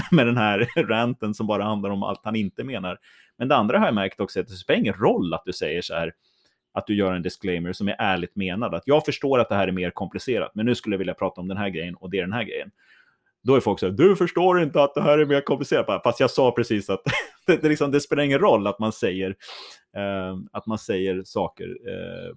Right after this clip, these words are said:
på, på det sättet. Ehm, men, men, och, och här någonstans tror jag dels att vi tappar bort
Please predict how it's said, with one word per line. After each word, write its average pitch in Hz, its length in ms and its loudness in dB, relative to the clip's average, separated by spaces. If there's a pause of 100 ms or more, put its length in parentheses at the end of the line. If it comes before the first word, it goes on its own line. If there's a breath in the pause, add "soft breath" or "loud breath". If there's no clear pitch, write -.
på, - 180 -16
på 104 80 -8
det 90 140 -4
sättet. 107 380 -6 (600 loud breath)
Ehm, 92 520 -4 (880)
men, 127 180 0
men, 131 180 -2 (100)
och, 135 240 -2
och 139 80 -2
här 175 160 2
någonstans 151 360 -4
tror 117 140 0
jag 113 80 -4
dels 170 220 0
att 135 100 -2
vi 127 60 -4
tappar 117 280 -4
bort 101 280 -4